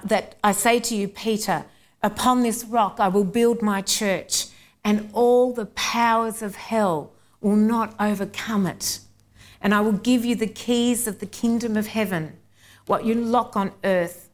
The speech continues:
will be locked in heaven, and what you open on earth will be opened in heaven. And so Jesus infers quite clearly in that passage there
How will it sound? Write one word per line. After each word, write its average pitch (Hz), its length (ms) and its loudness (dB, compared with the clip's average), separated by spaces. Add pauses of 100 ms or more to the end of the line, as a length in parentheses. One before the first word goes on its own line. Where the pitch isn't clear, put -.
will 185 100 -2
be 185 120 0
locked 185 320 -2
in 180 120 0
heaven, 185 320 -4
and 185 120 0
what 185 160 -4
you 190 220 -2
open 214 380 0
on 175 160 -8 (100)
earth 156 380 -4 (360)
will 190 120 0
be 180 320 -2
opened 208 480 0
in 180 160 -2
heaven. 160 640 -4 (720)
And 220 160 4
so 233 360 2 (320)
Jesus 254 720 2
infers 233 800 2
quite 214 400 -2
clearly 247 460 2
in 190 240 -4
that 196 260 -4
passage 214 580 -4
there 214 400 0